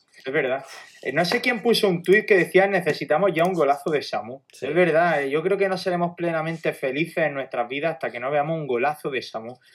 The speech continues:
Speaker 1: Eh, pero
Speaker 2: Ya hizo uno la
Speaker 1: eh, bueno,
Speaker 2: temporada
Speaker 1: Sa-,
Speaker 2: pasada.
Speaker 1: no, pero no fue un golazo.
Speaker 2: ¿No?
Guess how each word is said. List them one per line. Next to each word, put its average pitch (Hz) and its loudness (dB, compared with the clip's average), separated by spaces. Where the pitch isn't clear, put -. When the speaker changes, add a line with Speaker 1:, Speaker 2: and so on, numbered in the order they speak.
Speaker 1:
Eh, 131 2
pero 135 2
Speaker 2:
Ya 107 -2
hizo 127 -2
uno 95 -6
la 131 0
Speaker 1:
eh, 131 2
bueno, 175 2
Speaker 2:
temporada - 0
Speaker 1:
Sa-, - -4
Speaker 2:
pasada. - -12
Speaker 1:
no, 120 -6
pero 113 -8
no 117 -10
fue 147 -4
un 143 -6
golazo. - -6
Speaker 2:
¿No? 120 -10